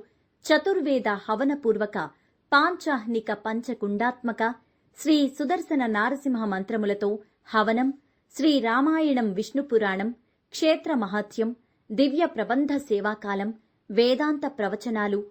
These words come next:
సాంస్కృతిక కార్యక్రమములు అతి వైభవంగా జరుగును. కావున ఈ కార్యక్రమంలో పాల్గొని శ్రీ స్వామివారిని సేవించి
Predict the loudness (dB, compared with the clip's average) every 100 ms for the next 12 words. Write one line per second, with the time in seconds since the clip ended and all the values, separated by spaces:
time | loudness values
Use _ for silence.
0 | _ _ _ 2 2 2 -4 -6 -4 -2
1 | -2 -2 -2 -2 -4 -2 -2 -2 -4 -10
2 | _ -2 0 0 -2 -2 -2 -2 -4 -4
3 | -4 -4 -8 -4 -4 -4 -8 _ _ _
4 | 0 2 2 0 -4 -10 _ 0 2 2
5 | 0 -2 -2 0 0 2 0 0 -2 0
6 | 0 0 -2 _ _ -6 0 0 0 -2
7 | 0 2 2 2 2 0 0 0 0 -4
8 | -4